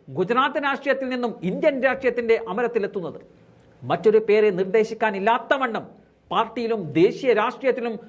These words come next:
മോദി ഇക്കാലയളവിൽ പടർന്നു പന്തലിച്ചു. ബി ജെ പിയുടെ വളർച്ചയിലെ ജനനായകനെ പാർട്ടി നേതൃത്വ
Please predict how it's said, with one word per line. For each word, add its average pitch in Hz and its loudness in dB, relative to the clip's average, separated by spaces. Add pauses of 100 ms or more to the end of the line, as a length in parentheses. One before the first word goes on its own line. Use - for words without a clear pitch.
(120)
മോദി 190 2
ഇക്കാലയളവിൽ 220 0
പടർന്നു 202 -4 (140)
പന്തലിച്ചു. 185 -2 (680)
ബി 147 4
ജെ 208 4
പിയുടെ 226 -2
വളർച്ചയിലെ 220 0
ജനനായകനെ 233 0
പാർട്ടി 226 -4
നേതൃത്വ 226 -2